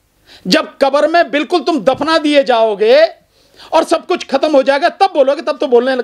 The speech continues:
लायक भी नहीं रहोगे। इसलिए सभी पार्टियों को बोलना पड़ेगा और इसीलिए हमने कहा कि हम सभी पार्टियों को बाकायदा letter लिखेंगे,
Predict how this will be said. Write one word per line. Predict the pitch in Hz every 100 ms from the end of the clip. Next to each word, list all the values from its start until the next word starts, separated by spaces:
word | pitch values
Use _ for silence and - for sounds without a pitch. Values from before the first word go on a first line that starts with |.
| 240 233
लायक | 226 226
भी | 240
नहीं | 220
रहोगे। | 214 214 302 427 - _ _ _ _ _ - - - -
इसलिए | 302 392 415 440
सभी | 415 - 294 330
पार्टियों | - 214 190 233
को | 220 214
बोलना | 170 180 165
पड़ेगा | 151 135 120 131 -
और | 220
इसीलिए | 220 294 269
हमने | 247 247
कहा | 247 277
कि | 262
हम | 294 277
सभी | - 226 285
पार्टियों | - 233 214 - 233
को | 240 269
बाकायदा | 180 196 196 233 226
letter | 196 190 202 233
लिखेंगे, | 226 240 254 311